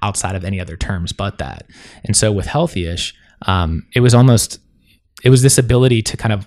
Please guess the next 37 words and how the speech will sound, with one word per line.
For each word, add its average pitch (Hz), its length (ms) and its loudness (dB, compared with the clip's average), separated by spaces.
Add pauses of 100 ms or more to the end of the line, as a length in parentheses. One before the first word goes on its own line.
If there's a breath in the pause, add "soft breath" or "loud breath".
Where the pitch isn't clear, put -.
(120)
tell 120 180 -2
a 117 60 0
story 104 400 -4
and 107 100 -4
create 107 200 -4
a 95 40 -6
brand 95 440 -4
based 95 260 -4
off 92 240 -6
of, 90 240 -8 (400 loud breath)
um, 90 440 -4 (140)
a 104 80 -4
consumer 104 480 0
passion 98 440 -4
point 110 380 0
and 104 120 -4
an 98 60 -6
audience 95 400 -4
that 92 340 -8
wanted 101 320 -2
to, 95 320 -6 (260 loud breath)
to - 80 -12
connect - 380 -4
with 117 80 -2
something 117 340 0
but 101 120 -4
didn't 98 180 -4
feel 107 120 -8
like 101 140 -4
there 92 80 -6
was 95 140 -8
anything 98 320 -8
out 92 160 -10
there 98 100 -8
to 95 80 -8
connect 92 420 -6
with. 131 240 0